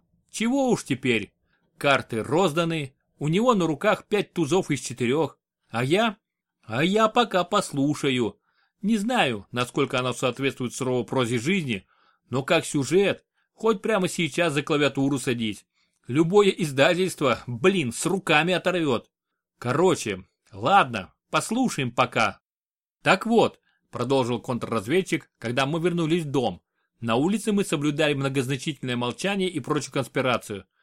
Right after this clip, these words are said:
Прекрасно понимаю ваше удивление. Да я, собственно, и не имел в виду, что события в мире развиваются именно по сценарию написанных этими пятью писателями книг. Вы все-таки, извините,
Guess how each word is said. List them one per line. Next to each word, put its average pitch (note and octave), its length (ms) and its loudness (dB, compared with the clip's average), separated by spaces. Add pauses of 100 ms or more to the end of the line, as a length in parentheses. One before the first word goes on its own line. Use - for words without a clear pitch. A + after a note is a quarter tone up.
(300)
Прекрасно E3 640 0
понимаю C#3 500 -2
ваше B2+ 280 0
удивление. A#2 640 -2 (480)
Да A#2+ 140 0
я, G#3+ 420 0
собственно, F#3 640 -2 (220)
и F3+ 140 -2
не F#3+ 180 2
имел G3 260 0
в C3 80 -4
виду, E3 460 2 (280)
что - 220 -4
события D#3+ 480 2
в B2 80 -2
мире G3 240 2
развиваются D3+ 600 0
именно A3 420 0
по F3 160 -2
сценарию E3+ 480 0
написанных F3+ 560 -2 (120)
этими F#3 380 0
пятью D3 360 -4
писателями C3 560 -2
книг. A#2 400 -6 (440)
Вы F#3+ 400 -2
все-таки, F3 720 -2
извините, E3 640 -2